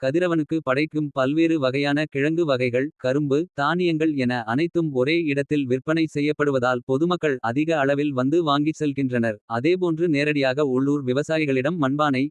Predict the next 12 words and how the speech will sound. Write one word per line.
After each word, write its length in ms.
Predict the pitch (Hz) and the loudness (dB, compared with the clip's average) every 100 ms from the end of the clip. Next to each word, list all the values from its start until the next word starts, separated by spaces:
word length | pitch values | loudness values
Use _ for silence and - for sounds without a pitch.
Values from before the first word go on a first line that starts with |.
| _ | _
கிழங்கு 340 | 143 156 170 175 | -2 0 0 0
வகைகள், 400 | 131 127 120 139 170 123 | 2 0 0 -2 -4 -4
மஞ்சள் 340 | 123 147 170 170 143 | -2 0 0 0 0
உள்ளிட்டவை 420 | 151 147 135 131 - | 0 0 -2 -2 0
கொள்முதல் 440 | 139 165 160 165 - | 0 2 0 -2 0
செய்துள்ளதால் 640 | 147 147 156 143 127 131 120 | -2 2 2 2 0 0 -2
விவசாயிகளும் 640 | 131 165 175 170 143 147 139 | -2 0 0 0 0 0 0
மகிழ்ச்சி 360 | 123 160 - 170 139 | 0 -2 0 -2 0
அடைந்துள்ளனர் 640 | 127 143 139 127 131 127 | 0 2 2 2 0 -2
என 240 | 113 135 135 | -2 -2 -2
கடையின் 320 | 127 143 170 190 | -2 0 0 0
உரிமையாளர் 560 | 160 175 151 127 98 | 0 2 2 2 -2